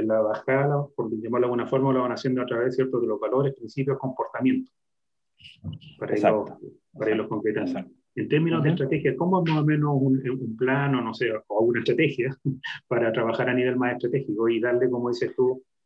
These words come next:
Speaker 1: donde está efectivamente en las zonas más grises y donde incluso de repente cuesta más que las personas, los líderes,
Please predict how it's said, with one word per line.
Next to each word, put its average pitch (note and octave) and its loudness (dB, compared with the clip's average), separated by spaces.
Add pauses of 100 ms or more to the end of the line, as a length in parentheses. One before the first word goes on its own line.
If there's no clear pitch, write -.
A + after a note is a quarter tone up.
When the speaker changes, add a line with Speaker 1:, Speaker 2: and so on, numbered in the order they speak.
(140)
Speaker 1:
donde G#2 0
está A#2+ -2 (120)
efectivamente A#2+ 2
en G#2+ 2
las G#2 0
zonas A2 0
más G#2 0
grises A#2 2
y A#2 0
donde G#2 -2
incluso C#3+ 0 (500)
de A2 0
repente A#2+ 2
cuesta B2+ 2
más C3+ 0
que D3 2
las C#3 0
personas, C3+ 2 (380)
los G#2+ 2
líderes, C3+ 4